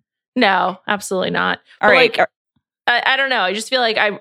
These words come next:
Speaker 1: I recently read a book that had a lot to do with, or, like, a big part of the plot was lobster fishing, like, lo-, lobster fishermen in Maine. So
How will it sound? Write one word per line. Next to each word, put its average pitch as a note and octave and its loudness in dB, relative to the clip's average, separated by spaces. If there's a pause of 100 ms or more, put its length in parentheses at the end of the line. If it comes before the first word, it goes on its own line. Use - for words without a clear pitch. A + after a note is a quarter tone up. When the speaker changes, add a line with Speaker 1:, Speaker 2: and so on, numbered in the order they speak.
Speaker 1:
I G#3 2
recently B3 -2
read G#3 2
a F#3 0
book F3 -2
that D#3+ -2
had F3 -2
a E3+ 0
lot E3+ -2
to F3+ -8
do E3+ 0
with, E3 -4 (180)
or, F#3 0
like, F3 -2
a E3 -2
big E3+ -6
part F3 0
of D3+ -10
the - -2
plot D#3+ -2
was D#3 -4
lobster F#3 -2
fishing, B3+ -2
like, F#3 -2
lo-, D#3+ 0
lobster F3 -2
fishermen B3 0
in F#3 0
Maine. F#3 0 (340)
So F3+ 0